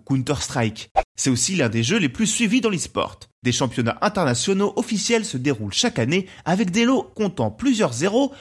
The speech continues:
des ligues, des joueurs stars et des supporters dédiés. En deux mille dix-neuf, un pic de quarante-quatre millions de spectateurs regardaient simultanément le championnat du monde. L'année précédente, la finale a comptabilisé plus de public que le Super Bowl.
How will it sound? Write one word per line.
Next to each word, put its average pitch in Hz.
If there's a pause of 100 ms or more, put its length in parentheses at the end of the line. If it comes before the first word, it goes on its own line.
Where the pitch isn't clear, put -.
(160)
des 190
ligues, 247
des 120
joueurs 143
stars 226
et 226
des 127
supporters 156
dédiés. 156 (300)
En 123
deux 104
mille 101
dix-neuf, 180
un 233
pic 226
de 135
quarante-quatre 254
millions 214
de 135
spectateurs 214 (220)
regardaient 135
simultanément 170
le 139
championnat 156
du 117
monde. 120 (160)
L'année 107
précédente, 170
la 131
finale 202
a 127
comptabilisé 170
plus 165
de 120
public 160
que -
le 104
Super 107
Bowl. 87